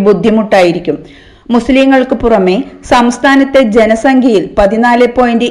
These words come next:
ഇരുപത്തിയാറ് ശതമാനം പങ്കാളിത്തമുള്ള യാദവ വിഭാഗമാണ്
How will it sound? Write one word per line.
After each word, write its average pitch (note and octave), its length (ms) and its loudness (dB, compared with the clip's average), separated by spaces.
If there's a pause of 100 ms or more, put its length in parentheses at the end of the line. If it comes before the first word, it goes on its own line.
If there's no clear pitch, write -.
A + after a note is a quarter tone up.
(120)
ഇരുപത്തിയാറ് A#3 840 2
ശതമാനം A#3+ 560 2 (160)
പങ്കാളിത്തമുള്ള A3+ 800 0 (580)
യാദവ A#3+ 420 4 (140)
വിഭാഗമാണ് A3+ 680 2